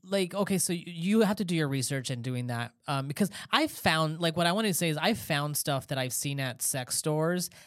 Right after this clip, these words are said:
that I've seen on AliExpress cheaper, but the problem is, is, like,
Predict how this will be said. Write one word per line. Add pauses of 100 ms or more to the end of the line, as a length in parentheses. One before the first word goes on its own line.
(140)
that
I've
seen
on
AliExpress (500)
cheaper, (240)
but
the
problem
is,
is,
like,